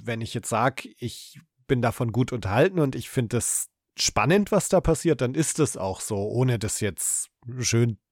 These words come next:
zu reden. Und, ähm, also mir geht's schon so, dass ich,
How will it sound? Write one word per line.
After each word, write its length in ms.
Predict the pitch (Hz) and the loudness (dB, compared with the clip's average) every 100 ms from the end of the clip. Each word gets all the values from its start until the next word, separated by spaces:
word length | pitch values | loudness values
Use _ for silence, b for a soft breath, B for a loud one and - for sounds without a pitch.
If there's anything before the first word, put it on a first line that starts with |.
| - | -12
zu 140 | - | -8
reden. 420 | 90 87 85 87 85 | -6 -6 -8 -12 -12
Und, 320 | 95 95 - B B B B _ - | -12 -12 -16 B B B B _ -6
ähm, 560 | 104 98 95 95 92 _ _ _ - | -6 -6 -8 -10 -12 _ _ _ -12
also 160 | 107 | -4
mir 180 | 117 143 | 2 2
geht's 200 | 170 - | 2 0
schon 280 | - 160 202 | 2 2 4
so, 140 | 175 | 4
dass 200 | 131 - | 4 2
ich, 260 | 139 117 | 0 -2